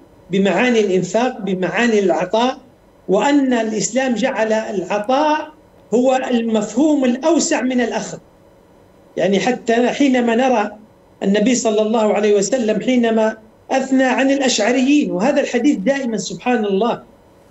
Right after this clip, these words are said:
هذا الحديث قمة في الروعة. لما يقول عن الأشعريين وهم قبيلة من اليمن، اللي هم قبيلة أبي موسى الأشعري رضي الله عنه، حينما قال أنهم إذا أرملوا في الغزو،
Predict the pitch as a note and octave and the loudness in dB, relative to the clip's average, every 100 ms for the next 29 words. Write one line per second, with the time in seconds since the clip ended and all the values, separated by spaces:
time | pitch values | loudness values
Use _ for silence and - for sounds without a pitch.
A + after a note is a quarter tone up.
0 | - _ A#3 D4 C4+ - B3 D4 - E4+ | -20 _ -2 0 0 0 0 0 0 2
1 | D4+ A#3+ F#3 F#3 F#3 E3 - - _ _ | 2 2 -2 -2 -2 -4 -6 -20 _ _
2 | _ _ _ _ _ - - - F#3+ A#3 | _ _ _ _ _ -20 -20 -6 0 2
3 | B3 A#3+ E4+ D#4 C4+ F#3 B3+ A#3+ A#3+ A#3+ | 2 2 0 0 -4 -6 -2 -2 -2 -4
4 | F#3+ G#3+ B3+ C#4+ A#3+ G#3+ D4+ C#4 - _ | -2 0 2 2 2 2 0 -2 -10 _
5 | A3+ A3 C4+ B3 A3 G#3 A3+ C#4 A#3+ A#3+ | -2 2 2 2 2 2 0 0 -2 -4
6 | - - - _ _ - F3+ G3 A3+ A3 | -10 -20 -20 _ _ -10 -2 0 -2 -4
7 | G#3+ G#3+ B3+ A3 - G3+ G3+ G3 G3+ B3+ | -2 0 2 0 0 -2 0 -2 0 0
8 | B3 G3+ A#3 A#3 F#3+ G3+ G3 G3 F#3 G3 | 0 0 -2 0 0 2 2 2 0 0
9 | F#3+ E3+ C4 A#3+ - - _ _ - C4+ | 0 0 -2 -2 -8 -20 _ _ -6 0
10 | C#4 C4+ A#3+ A3+ C#4+ C4+ C4 B3+ A#3 A#3+ | 2 2 0 0 -2 0 0 2 2 0
11 | B3+ C4+ C4+ C#4 C#4+ - - - - C#4+ | 0 0 2 2 0 -2 -6 -20 -2 0
12 | C4 A#3 A3 G#3 A3 G3+ A#3+ F3+ D#3+ | 0 0 0 0 0 0 0 -2 -6